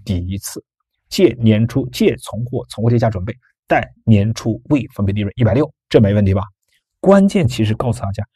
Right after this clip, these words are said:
是这一笔分录很重要，怎么理解的问题？借营业成本，贷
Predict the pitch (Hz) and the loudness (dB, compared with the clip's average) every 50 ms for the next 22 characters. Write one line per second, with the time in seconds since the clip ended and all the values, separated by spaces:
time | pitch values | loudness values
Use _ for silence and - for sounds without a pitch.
0 | _ _ _ - - - - 165 208 247 233 165 120 - - 113 113 101 - - | _ _ _ -20 -8 -2 0 2 4 4 4 2 0 -2 0 0 0 0 0 -2
1 | 95 90 - - 110 98 90 90 98 98 - _ _ _ _ _ _ _ _ _ | -6 -6 -4 -2 -2 -2 -2 -4 -6 -10 -12 _ _ _ _ _ _ _ _ _
2 | _ _ _ _ _ - - 92 101 104 101 92 101 90 92 92 92 87 - - | _ _ _ _ _ 0 2 4 4 2 2 0 -2 -2 -2 -2 -2 -2 -4 -10
3 | - - - _ _ _ - 277 254 180 123 123 190 277 240 160 - - - 226 | -20 -20 -20 _ _ _ 2 6 6 6 6 6 6 6 6 4 4 0 -2 0
4 | 285 - 117 104 98 113 156 - - _ 226 - 123 | 4 4 4 4 4 0 -2 -4 2 _ 4 4 4